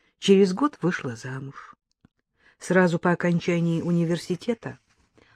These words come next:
попала в штат популярной газеты, а тут ещё родители помогли купить молодожёнам двухкомнатную квартиру,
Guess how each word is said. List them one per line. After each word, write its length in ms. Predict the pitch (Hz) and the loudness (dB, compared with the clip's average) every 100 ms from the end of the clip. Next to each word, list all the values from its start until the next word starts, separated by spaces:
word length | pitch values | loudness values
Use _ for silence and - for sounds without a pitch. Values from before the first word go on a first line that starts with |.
| _ | _
попала 600 | 170 - 247 220 202 180 - | 0 4 4 4 2 -2 -8
в 120 | _ - | _ -6
штат 440 | - - 240 - | -2 0 0 0
популярной 640 | 190 - 160 165 160 143 | -2 0 2 2 0 -4
газеты, 600 | 135 139 123 180 - _ _ _ _ _ _ | -4 -6 -6 -8 -10 _ _ _ _ _ _
а 100 | - | 2
тут 200 | - 349 | 4 2
ещё 340 | 214 - 175 156 - - | 2 4 4 4 0 2
родители 640 | 233 220 170 185 180 180 | 4 4 2 0 0 2
помогли 440 | 175 175 160 180 | 2 2 2 0
купить 360 | 170 160 208 - | 0 -2 -2 0
молодожёнам 680 | 175 165 160 160 175 165 151 | 2 4 2 2 2 4 4
двухкомнатную 800 | 170 175 - 165 156 - 156 147 | 2 0 0 2 2 0 -4 -4
квартиру, 840 | 139 135 - 233 269 269 247 | -6 -6 -2 4 6 6 2